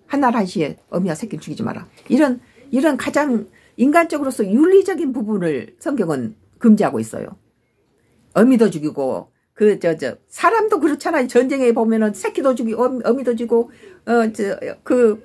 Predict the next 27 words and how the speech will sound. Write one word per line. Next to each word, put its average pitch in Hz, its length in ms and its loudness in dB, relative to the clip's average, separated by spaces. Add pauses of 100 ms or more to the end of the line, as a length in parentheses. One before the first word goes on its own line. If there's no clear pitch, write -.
어, - 280 -2
어미, 233 440 2
젖 233 140 0
먹고 254 240 0
있는 226 140 2
어미도 220 360 0
죽이고, 202 340 -8
새끼도, 220 440 -8 (520)
에, 190 200 -2
죽이고, 180 400 0
이, 214 160 -2
이런 359 360 2
짓을 277 240 -6
많이 240 220 -2
하죠. - 540 -8 (600)
어, 165 200 -8 (480)
그래서 269 460 2 (320)
우리 269 320 0
인간이 269 520 0
이, 180 640 -4 (180)
이 165 320 -8 (380)
정말 262 340 2
하지 285 240 -6
말아야 214 320 0
될 190 160 -4
것들은, 165 540 -8 (520)
어, 147 360 -4